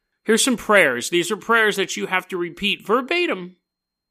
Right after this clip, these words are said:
Very, <laughs> very, very important, because it's almost like a spell. Can't fiddle around with these. These are prayers that you can use to protect yourself and to launch retaliatory attacks.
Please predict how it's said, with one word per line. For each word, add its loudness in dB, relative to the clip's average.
Very, -2
<laughs> -16
very, 0
very -2
important, -4
because -14
it's -8
almost -2
like -6
a -10
spell. -8
Can't -8
fiddle 0
around 2
with -8
these. -12
These -4
are 0
prayers 0
that -8
you -8
can -6
use -6
to -8
protect 0
yourself -4
and -2
to -8
launch -2
retaliatory -6
attacks. -12